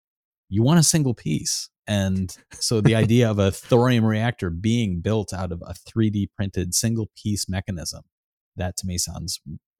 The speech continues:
Speaker 1: uh, right out of, like you mentioned, right out of Star Trek. A reminder, if you're interested in supporting the show, please do consider reviewing us on Apple Podcasts, Google Podcasts, or wherever you listen. We are available in a number of different locations. I won't go on and list them all.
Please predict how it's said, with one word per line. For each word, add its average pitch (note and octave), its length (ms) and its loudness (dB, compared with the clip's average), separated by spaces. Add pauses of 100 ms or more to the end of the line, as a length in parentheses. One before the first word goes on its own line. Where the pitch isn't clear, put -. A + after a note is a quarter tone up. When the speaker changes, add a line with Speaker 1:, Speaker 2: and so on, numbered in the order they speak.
(180)
Speaker 1:
uh, D#2 80 -8 (540)
right A2+ 200 6
out G2+ 140 4
of, F2 260 -2
like F2 160 -4
you F2+ 80 -4
mentioned, F2 360 -6
right F#2 180 0
out E2+ 80 0
of E2 80 -6
Star - 200 -14
Trek. D2 240 -20 (400)
A C#3+ 60 0
reminder, C#3+ 640 4 (360)
if A#2+ 240 -2
you're A#2 180 2
interested C3 460 -4
in A2 60 -2
supporting A#2 340 0
the F#2 60 -2
show, A2 260 0
please A#2 400 -2
do G2+ 180 -2
consider F#2+ 400 -4
reviewing F#2 400 -2
us F#2 160 -4
on E2+ 220 -4
Apple F2 400 -10
Podcasts, A2+ 580 -4
Google G#2 240 -6
Podcasts, F#2+ 680 -6
or F2 200 -4
wherever G2 440 2
you F2 220 -2
listen. C3+ 480 -4
We G2 100 -4
are F2+ 140 -2
available F2 440 -4
in F#2+ 100 -6
a - 100 -2
number G2 300 2
of D#2+ 120 -4
different D#2 300 -10
locations. E2+ 560 -8
I F#2+ 60 -4
won't E2+ 320 -8
go E2+ 100 -8
on E2+ 180 -6
and D#2+ 80 -10
list F#2 220 -6
them D#2 160 -12
all. G2 380 -6